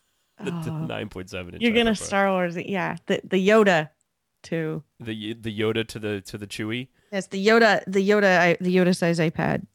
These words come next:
Speaker 2: Pro. Um, I dig it.
Speaker 1: It, it's, I, I, the, the primary reason I went,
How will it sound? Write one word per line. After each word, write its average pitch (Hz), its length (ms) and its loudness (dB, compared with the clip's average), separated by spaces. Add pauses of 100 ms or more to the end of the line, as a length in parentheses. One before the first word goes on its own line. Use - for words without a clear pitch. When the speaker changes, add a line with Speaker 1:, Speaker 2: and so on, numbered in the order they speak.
Speaker 2:
Pro. 160 460 2
Um, 151 400 4 (600)
I - 100 0
dig 220 240 2
it. - 200 -2 (480)
Speaker 1:
It, - 220 -6
it's, - 220 -4 (100)
I, 117 180 -12
I, 123 100 -8 (140)
the, 127 280 -8
the 123 180 -6 (200)
primary 196 640 -8
reason 123 380 -10
I 107 160 -8
went, 101 340 -8